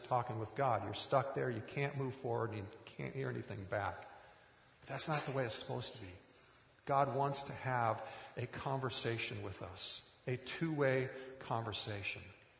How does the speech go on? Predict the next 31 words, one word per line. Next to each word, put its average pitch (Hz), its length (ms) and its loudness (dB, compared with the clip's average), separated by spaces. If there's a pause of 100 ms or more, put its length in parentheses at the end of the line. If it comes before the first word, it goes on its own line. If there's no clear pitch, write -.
(400)
And 127 100 -2
some 170 200 6
of 151 60 6
the 156 40 2
questions 147 460 4
you 135 60 0
submitted 143 360 2
for 135 100 0
the 123 60 2
last 131 360 8
series 117 220 4
paint 143 240 0
a 127 40 0
picture 113 480 -2 (340)
as 120 160 2
well 143 360 12
of 131 100 8
a 131 60 4
lot 143 280 10
of - 160 4
concern 147 540 4
over 123 320 8
our, 110 240 12 (320)
over 135 200 6
the 131 120 4
conditions 139 500 2
of 123 120 4
our 120 120 10
world 123 320 4
right 101 220 4
now. 95 220 2